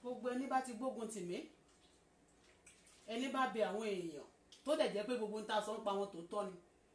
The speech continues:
tó wá bẹ àwọn èèyàn jáde pé kí wọ́n máa jáde fún wa, tí wọ́n náà bẹ ọmọ orogun níṣẹ́, tó korí bomi gbígbóná. Àtẹni tó ń bẹ̀ níṣẹ́ àtàwọn tó bẹ̀ wọ́n, mi ò béèrè nǹkan méjì fún wọn báyìí o. Ikú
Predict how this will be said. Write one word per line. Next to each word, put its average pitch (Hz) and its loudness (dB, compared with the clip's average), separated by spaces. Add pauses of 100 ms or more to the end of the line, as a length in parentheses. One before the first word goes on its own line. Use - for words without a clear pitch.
(200)
tó - 2
wá 262 6
bẹ 220 0
àwọn 185 0
èèyàn 175 -4
jáde 196 0
pé 208 -6
kí 226 -12
wọ́n 214 -2
máa 196 0 (100)
jáde 196 0
fún 190 -8
wa, 175 -6 (1200)
tí 240 -4
wọ́n 247 2
náà 247 2
bẹ 214 2 (240)
ọmọ 208 2
orogun 180 0
níṣẹ́, 240 -4 (1160)
tó 240 4
korí 233 0
bomi 196 -2
gbígbóná. 226 0 (1160)
Àtẹni 233 2
tó 285 0
ń 294 2
bẹ̀ 240 4
níṣẹ́ 202 0
àtàwọn 175 -2
tó 240 0
bẹ̀ 214 2
wọ́n, 175 -4 (960)
mi 240 0
ò 220 4
béèrè 190 2
nǹkan 202 2
méjì 240 0
fún 180 -8
wọn 180 -2
báyìí 196 2
o. 185 -2 (840)
Ikú 202 -10